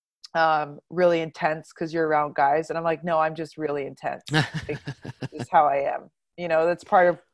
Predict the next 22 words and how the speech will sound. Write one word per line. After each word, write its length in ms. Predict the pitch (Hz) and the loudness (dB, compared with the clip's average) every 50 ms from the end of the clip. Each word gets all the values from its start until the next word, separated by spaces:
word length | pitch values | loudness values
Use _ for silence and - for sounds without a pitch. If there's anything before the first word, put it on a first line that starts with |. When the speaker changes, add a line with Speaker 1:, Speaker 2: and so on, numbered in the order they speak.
| _ _ | _ _
Speaker 1:
probably 260 | - 185 180 175 175 | 0 2 4 4 4
why 220 | 160 156 151 151 | 2 2 2 2
I 60 | 151 151 | 0 0
got 320 | 147 - 156 151 - - | 0 2 2 2 0 -2
the 60 | 160 | -6
job 280 | 139 - 147 147 147 143 | -4 0 0 0 0 -2
in 60 | 147 | -6
the 60 | 147 | -14
first 280 | - _ 147 156 - _ | -12 _ -10 -10 -10 _
place, 120 | - 147 - | -6 -4 -2
Speaker 2:
Uh-huh. 140 | 107 104 | -2 -2
Speaker 1:
is, 120 | - - - | -4 -2 -2
like, 220 | 151 147 147 - _ | -4 -4 -4 -4 _
that's 300 | 160 160 156 - - _ _ _ - | -2 -2 -2 -6 -14 _ _ _ -6
just, 400 | 170 170 165 - - - _ _ _ _ - - - - - - - _ _ | -6 -6 -6 -8 -16 -20 _ _ _ _ -20 -20 -20 -20 -20 -20 -20 _ _
I've 160 | - 160 170 160 | 2 2 4 6
always 380 | 160 165 160 160 160 156 143 | 4 4 4 4 0 -2 -2
been 360 | - 160 156 151 151 151 151 | 2 2 2 4 2 -2 -6
the 280 | 147 147 151 151 151 143 | -4 0 2 2 2 2
over-the-top, 680 | - 160 156 151 156 151 156 151 - 175 156 147 151 - | 0 -4 -4 -2 -2 -4 -4 -2 0 0 0 0 0 -4
intense 680 | 143 147 - - 170 151 147 - - - - - _ _ _ _ _ _ _ _ _ _ _ _ _ _ _ _ _ _ _ _ - | -8 -8 -4 -4 -2 -2 -4 -6 -14 -20 -20 -20 _ _ _ _ _ _ _ _ _ _ _ _ _ _ _ _ _ _ _ _ 2
athlete 560 | 160 156 156 - - 160 156 160 160 - - | 2 2 2 0 -4 -4 -4 -4 -4 -6 -10